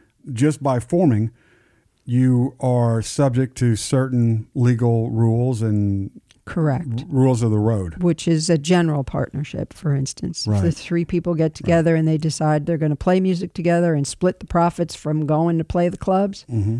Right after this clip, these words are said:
Speaker 2: they've fallen into a general partnership, which means that any one of them can bind all of them without the other two saying yes or no,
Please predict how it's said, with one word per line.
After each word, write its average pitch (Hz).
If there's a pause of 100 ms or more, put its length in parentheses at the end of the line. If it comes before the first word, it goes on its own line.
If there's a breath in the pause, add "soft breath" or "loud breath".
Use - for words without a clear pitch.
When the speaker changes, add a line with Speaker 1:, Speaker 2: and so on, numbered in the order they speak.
(300 soft breath)
Speaker 2:
they've 170
fallen 156
into 160
a 156
general 151
partnership, -
which -
means 160
that 160
any 165
one 160
of 151
them 143
can 156
bind 143
all 147
of 147
them 147
without 143
the 143
other 139
two 139
saying 147
yes 139
or 147
no, 147